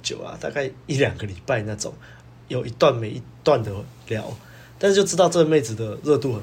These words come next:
高，为什么？因为可能我打两串讯息，她会有十串，类似这样啊，你就可以知道这妹子就是热度就很高啊。那出来，反正就是我在跟她吃面的时候，就有注意到说，哎，这个妹子是比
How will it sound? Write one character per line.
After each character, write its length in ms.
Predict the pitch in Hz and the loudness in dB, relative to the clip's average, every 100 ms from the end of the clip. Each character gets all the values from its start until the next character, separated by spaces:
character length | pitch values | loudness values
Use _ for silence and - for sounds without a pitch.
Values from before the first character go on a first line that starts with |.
| - | -8
高， 220 | 110 101 | -8 -6
为 120 | 143 | -4
什 100 | 139 | -4
么？ 160 | 117 131 - | -4 -14 -12
因 80 | 165 | -4
为 60 | 170 | -4
可 120 | 127 | -4
能 140 | 110 | -8
我 100 | 110 | -8
打 300 | 113 117 104 - - - - - | -6 -6 -6 -14 -20 -20 -18 -6
两 180 | 117 | -6
串 280 | 104 151 127 | -2 -2 0
讯 200 | 117 120 | -2 -4
息， 160 | 98 - - - - - - | -6 -8 -12 -20 -20 -20 -6
她 160 | 143 | -2
会 120 | 131 | 0
有 80 | 117 | 0
十 280 | - - 98 | 0 -2 -2
串， 240 | - 127 - - - - - - - | -4 -4 -6 -10 -20 -20 -20 -20 0
类 160 | 143 | 2
似 180 | 131 127 | 2 0
这 100 | 117 | -2
样 100 | 110 | -4
啊， 180 | 95 95 | -6 -12
你 120 | 113 | -6
就 140 | 117 143 | -2 0
可 60 | 143 | 0
以 20 | |
知 100 | 135 | 0
道 80 | 127 | -4
这 140 | 131 | -4
妹 100 | 131 | -4
子 140 | 113 | -6
就 100 | 107 | -6
是 140 | 120 131 | -6 0
热 160 | 139 | 0
度 100 | 127 | 0
就 120 | 123 113 | -2 -6
很 80 | 90 | -8
高 180 | 110 110 | -8 -6
啊。 180 | 104 98 - - - - - - | -6 -10 -16 -20 -14 -14 -12 -2
那 80 | 208 | 0
出 240 | - 185 | 2 2
来， 160 | 143 - - - - - - | 2 0 -16 -20 -20 -20 -8
反 140 | 147 | 0
正 80 | 165 | 2
就 100 | 170 | 2
是 60 | 175 | 0
我 140 | 131 | 2
在 80 | 139 | 0
跟 100 | 139 | 0
她 80 | 135 | -4
吃 220 | 131 131 | -4 -6
面 140 | 131 | -4
的 40 | 113 | -4
时 60 | |
候， 80 | 113 | -6
就 220 | 110 113 104 | -8 -8 -10
有 100 | 123 117 - | -12 -14 -10
注 160 | 147 | -8
意 20 | |
到 180 | 127 127 | -4 -4
说， 140 | 107 117 | -4 -6
哎， 160 | 151 | -6
这 140 | 131 151 | -6 -6
个 80 | 123 | -4
妹 140 | 117 | -6
子 100 | 113 - | -8 -12
是 120 | 120 | -12
比 60 | 113 | -14